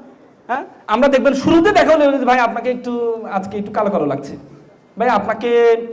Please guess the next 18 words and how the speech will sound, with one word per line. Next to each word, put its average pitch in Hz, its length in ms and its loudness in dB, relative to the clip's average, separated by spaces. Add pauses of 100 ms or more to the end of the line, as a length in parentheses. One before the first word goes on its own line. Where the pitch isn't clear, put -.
(120)
আপনি 202 200 -4
বাস্তবে 175 320 -2
আরো 156 200 -4
সুন্দর, 117 260 -10 (220)
আপনি 170 200 0
কিন্তু 208 160 -2
আজকে 180 300 -2 (220)
পোশাকটা 196 300 -4
একটু 180 120 -6
ভালো 147 180 -4
মানাচ্ছে 131 360 -10
না।" 107 100 -16 (220)
না, 143 200 -8 (280)
নেগেটিভ 175 320 -6
কথা 147 180 -6
বলা 113 160 -10
যাবে 104 200 -18
না। 104 100 -18